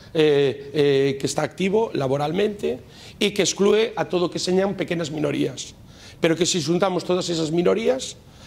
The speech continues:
acaban sendo unha maioría, que ao final non ten a cidade diseñada para, para elas.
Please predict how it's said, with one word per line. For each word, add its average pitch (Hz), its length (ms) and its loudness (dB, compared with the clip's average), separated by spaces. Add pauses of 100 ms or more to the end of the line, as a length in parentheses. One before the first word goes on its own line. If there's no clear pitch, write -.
(100)
acaban 160 320 2
sendo 180 240 2
unha 185 120 2
maioría, 147 520 -2 (320)
que 143 160 0
ao - 20 -6
final 202 300 2
non 185 160 0
ten 175 160 4
a 151 160 0
cidade 202 480 -2 (320)
diseñada 165 560 0
para, 127 480 0
para 127 240 0
elas. - 480 -10